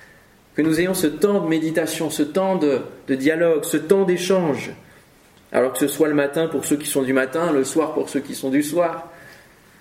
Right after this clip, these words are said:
Mais c'est notre nourriture quotidienne. Notre pain quotidien de ce jour, comme le dit le Notre Père.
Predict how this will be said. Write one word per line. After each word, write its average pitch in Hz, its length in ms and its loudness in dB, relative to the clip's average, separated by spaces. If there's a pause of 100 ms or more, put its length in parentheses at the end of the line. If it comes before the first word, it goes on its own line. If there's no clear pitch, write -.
(300)
Mais 135 100 0
c'est 156 140 0
notre 156 240 0
nourriture 170 540 0
quotidienne. 160 680 -2 (2000)
Notre 123 220 0
pain 135 420 0 (540)
quotidien 139 560 -2
de 123 140 0
ce 135 200 0
jour, 131 440 0
comme 120 160 -4
le 120 100 2
dit 123 160 -2
le 120 80 0
Notre 120 260 -2
Père. - 280 -4